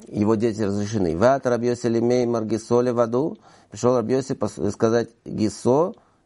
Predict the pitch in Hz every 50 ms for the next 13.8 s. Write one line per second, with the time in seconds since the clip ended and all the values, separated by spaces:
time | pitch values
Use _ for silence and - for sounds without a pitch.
0 | _ _ - 139 135 120 - 110 107 92 95 101 131 139 - - - 107 104 101
1 | 101 104 104 101 85 98 95 87 - 95 78 87 87 95 117 147 - - - -
2 | 98 92 101 101 92 98 98 92 - 101 - - - - - - - _ - -
3 | 92 95 92 90 71 - 107 104 101 101 98 95 95 92 92 92 92 85 90 92
4 | 92 - - 101 104 120 143 147 - 143 139 120 110 120 135 139 135 127 135 131
5 | 123 120 - 120 113 113 120 95 - - - - - _ _ _ _ _ _ _
6 | _ _ _ _ _ - - 113 - - - _ - 135 147 135 - 101 - -
7 | 107 92 90 90 82 78 78 82 82 82 78 76 - 80 80 - 101 98 90 76
8 | 71 - - 92 95 - - - 104 101 95 90 - - - 101 113 120 120 -
9 | - - 92 90 - - - _ - 120 113 104 95 90 92 92 85 87 92 101
10 | 101 95 92 85 - - 107 104 85 - - - - - _ _ - - 82 80
11 | 73 85 104 117 113 98 - - - 87 76 - - 117 117 101 85 92 90 76
12 | 78 80 82 - 76 69 - 87 110 127 120 - - 110 104 117 127 139 139 -
13 | 185 190 - _ _ _ _ _ _ _ - - 57 60 -